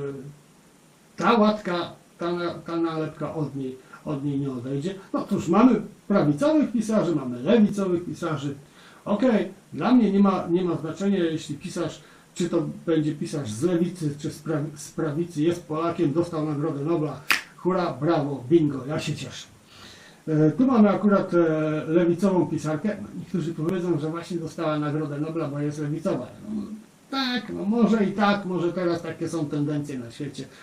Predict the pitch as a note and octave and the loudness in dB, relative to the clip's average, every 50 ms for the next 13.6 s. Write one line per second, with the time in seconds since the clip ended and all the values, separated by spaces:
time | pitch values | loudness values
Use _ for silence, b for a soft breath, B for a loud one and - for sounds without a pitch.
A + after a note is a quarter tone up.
0 | B B B B B C#3+ D#3 D3 C#3 C#3+ D3 C#3+ D3+ D3 C3 A#2 B2+ A#2 - C#3+ | B B B B B -2 -2 -2 0 -2 -2 -4 -4 -6 -6 -6 -10 -10 -10 -10
1 | C3+ B2+ B2+ B2+ A#2 - C3+ C3 C3+ D3 D3 C#3+ E3+ D3+ - - - C#3+ B2+ B2 | -10 -10 -10 -12 -12 -12 -10 -6 -2 0 0 2 0 0 -2 -6 -10 -12 -12 -12
2 | B2 - - C#3+ B2+ - C3 B2+ C3 C#3 D3 D#3 D3+ D3+ A3 B3 B3 A3+ - - | -12 -14 -14 -14 -12 -12 -12 -12 -10 -10 -10 -8 -8 -8 -8 -8 -8 -8 -10 -10
3 | - G#2+ - - - A2+ - - - - - E3 E3+ - - - - - C3 A#2 | -12 -12 -14 -16 -18 -20 -20 -20 -20 -8 -6 -6 -4 -4 -6 -8 -8 -10 -14 -14
4 | - C3+ B2+ A2+ A2 - - - - - B B B B B B B B B B | -14 -14 -14 -14 -14 -16 -18 -18 -20 -20 B B B B B B B B B B
5 | B B B B B B B B B B - - _ _ _ G3 A#3+ C#4+ D#4 D4 | B B B B B B B B B B -20 -20 _ _ _ 2 4 6 6 6
6 | C4+ A#3 B3+ G#3 G#3 G3+ G#3+ B3+ B3+ - - A#3+ G#3 - - - - - - - | 4 4 2 0 0 0 0 0 0 0 0 0 0 0 -4 -8 -8 -10 -12 -8
7 | - A3 A#3 B3+ C4+ C4+ B3 G#3 G#3 G#3 G#3+ G#3 - - A#3 A#3 A3+ G3+ - G3+ | -4 -2 2 4 4 4 4 6 6 6 6 6 6 2 0 0 2 0 0 -2
8 | G3 G3 G3 G3 F#3+ F#3 F3+ F3+ F3 E3+ - - F#3+ F3+ F3 D#3+ C#3 C3 - - | -2 0 0 0 0 2 2 2 0 0 -2 -4 -2 0 0 0 -2 -4 -6 -6
9 | D#3+ D3 C#3 C3+ - D3 C3+ B2+ A#2+ A2+ C#3 C3 A2 - - - - - - - | -4 -4 -4 -4 -4 -4 -6 -6 -4 -4 -6 -6 -6 -8 -12 -16 -20 -20 -20 -20
10 | _ _ _ _ _ _ _ _ _ _ _ _ _ _ _ _ _ _ _ _ | _ _ _ _ _ _ _ _ _ _ _ _ _ _ _ _ _ _ _ _
11 | - G3 A3 C4 C#4+ - G4+ F#4+ F4+ - - - - G#3 - - - - F4+ E4+ | 4 6 6 6 6 6 6 6 6 6 4 2 0 -2 -2 -2 -4 2 4 6
12 | E4+ C4 F#3+ G#3 G#3+ - B3+ C4+ B3+ - D4+ D4 D4+ C#4+ - D#4 D4+ B3 F#3 D#3+ | 6 8 6 6 4 4 2 2 2 2 4 4 4 4 4 4 4 4 4 4
13 | D3 C3+ C3+ - - - - A#3 A#3+ B3 B3+ B3+ | 0 -2 -4 -8 -14 -4 0 2 2 2 2 0